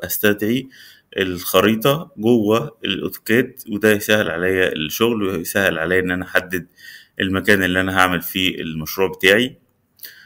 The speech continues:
فده حاجة كده أنا بربط بين شركة إسري وبين شركة أوتوديسك، أقدر إن أنا أستدعي الأرك جي آي إس بالخرائط بتاعته كلها جوه الأوتوكاد،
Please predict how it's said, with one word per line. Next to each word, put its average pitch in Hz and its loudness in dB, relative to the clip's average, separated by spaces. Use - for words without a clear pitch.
فده 120 4
حاجة 98 -4
كده 120 0
أنا 110 2
بربط 107 0
بين 101 0
شركة 101 -4
إسري 131 -2
وبين 120 0
شركة 107 -6
أوتوديسك، 76 -8
أقدر 101 2
إن 95 -4
أنا 98 -2
أستدعي 92 -4
الأرك 95 0
جي 92 2
آي 87 -2
إس - -2
بالخرائط 90 -2
بتاعته 98 -4
كلها 107 -2
جوه 110 0
الأوتوكاد، 117 0